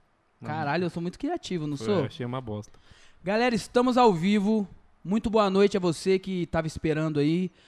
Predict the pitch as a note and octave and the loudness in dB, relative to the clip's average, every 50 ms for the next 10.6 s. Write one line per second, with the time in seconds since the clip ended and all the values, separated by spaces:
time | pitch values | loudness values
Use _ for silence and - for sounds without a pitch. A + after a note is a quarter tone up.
0 | - _ _ _ _ - D3+ F3+ G3 G#3 G#3 G3+ - F#3+ G3 F3+ G#3 F3+ F#3 G3+ | -20 _ _ _ _ -2 0 0 2 2 0 -2 -2 -4 -4 -4 -4 -4 -4 -4
1 | F#3 - G3+ F#3+ F#3+ F3+ E3+ - - E3+ F3+ F3+ F3+ E3+ F3+ G#3+ G#3+ A3 G#3+ G3+ | -4 -4 -4 -4 -4 -4 -6 -6 -2 -2 0 0 0 -2 -2 -4 -2 -2 -4 -2
2 | G#3 G#3 - - A3 - A3+ A3 G#3+ F#3+ A3 A3+ G#3 F3+ A#3 A3+ - G#3+ G3 A3+ | -2 -4 -2 -2 -4 -4 -4 -6 -2 0 0 0 2 0 -2 -2 -2 -2 -4 -2
3 | G#3+ A3+ B3+ C4 - - G#3 A3 B3 A#3+ - - G3+ F#3 F3+ G3 A3 A#3 A#3 - | 0 2 2 2 2 4 4 4 4 2 0 -4 -4 -4 -2 -4 -4 -4 -6 -10
4 | - - - - _ - - F3+ G#3 - A3+ G3 G3+ F#3+ G3+ - E3+ - G3 F#3+ | -14 -20 -20 -20 _ -8 -4 -4 -2 0 -2 -2 0 -2 -2 -2 -2 -2 -4 -4
5 | F3+ - G3 F#3+ E3+ E3 D#3+ E3 F3+ F#3+ - G#3 G3+ _ _ - G#3+ - - _ | -2 -2 -4 -4 -4 -4 -4 -4 -4 -6 -6 -8 -10 _ _ -14 -14 -14 -16 _
6 | - - G#3 - - - - - - - - - - - - G3+ A#3 C4 B3 - | -14 -14 -14 -14 -14 -18 -20 -20 -20 -20 -20 -20 -12 -4 0 2 2 2 2 0
7 | A3+ F#3+ D#3+ F3+ F#3+ - - F#3+ F#3 E3+ D#3 - - E3+ D#3+ F3 F#3 F#3 F3+ - | -4 -4 -2 -2 -2 0 0 0 0 0 -2 -2 -2 0 0 2 2 0 0 -4
8 | - - - D3+ D3+ D3 D3 C#3+ C#3+ C#3+ - D3 D3+ E3 A3 B3 A#3+ A#3 G#3 F3+ | -8 -12 -8 -6 -4 -4 -2 -4 -4 -4 -4 -4 -2 -2 -2 0 2 2 0 0
9 | - - G3 A3 A3+ G3+ E3 D3+ D#3+ D3+ - F#3 F3+ - E3+ D3 - E3+ D#3+ D#3+ | 2 2 2 2 2 2 0 -2 -4 -4 -4 -6 -6 -6 -8 -8 -4 -4 -4 -2
10 | D3+ D#3 D3 - D3 C3 B2+ C3+ D3 D#3 D#3 E3+ | -4 -6 -6 -6 -6 -6 -4 -2 -4 -4 -4 -8